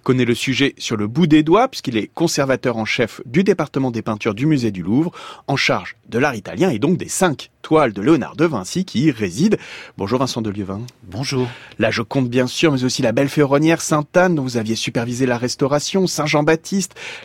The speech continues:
Speaker 1: la Vierge au Rocher. Vous serez le commissaire également,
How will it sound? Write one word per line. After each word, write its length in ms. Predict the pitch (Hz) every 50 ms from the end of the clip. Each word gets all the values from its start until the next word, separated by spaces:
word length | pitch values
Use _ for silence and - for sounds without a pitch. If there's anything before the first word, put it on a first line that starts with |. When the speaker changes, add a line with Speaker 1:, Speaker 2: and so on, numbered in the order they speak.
| -
Speaker 1:
la 180 | - 120 131 135
Vierge 280 | 135 147 151 147 135
au 80 | 147 143
Rocher. 420 | 135 143 147 - - - 185 214
Vous 120 | 214 180 147
serez 360 | - - - 127 139 175 180 - - - - - - -
le 100 | - 120
commissaire 560 | - - 156 151 156 151 - - 175 165 147
également, 460 | 139 127 127 135 131 135 143 147 147